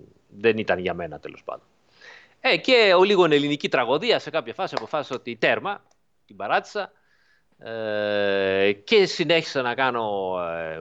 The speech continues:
multimedia, ε, και τόσο προχωνα όσο πιο μπορούσα προς το, ε,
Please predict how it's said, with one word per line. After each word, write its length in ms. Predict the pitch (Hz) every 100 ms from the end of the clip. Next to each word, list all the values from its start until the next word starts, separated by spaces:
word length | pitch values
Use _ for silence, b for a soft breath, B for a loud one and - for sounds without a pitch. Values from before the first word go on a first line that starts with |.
| 104
multimedia, 680 | 123 120 127 151 233 247 - _ _ -
ε, 500 | 98 104 98 98 98 98 -
και 180 | 175
τόσο 260 | 165 202 202
προχωνα 280 | 190 165 160
όσο 220 | 165 190
πιο 140 | -
μπορούσα 380 | 143 127 147 131
προς 220 | 120 117
το, 420 | - 113 104 95 92
ε, 1000 | 101 92 87 85 73 73 76 - -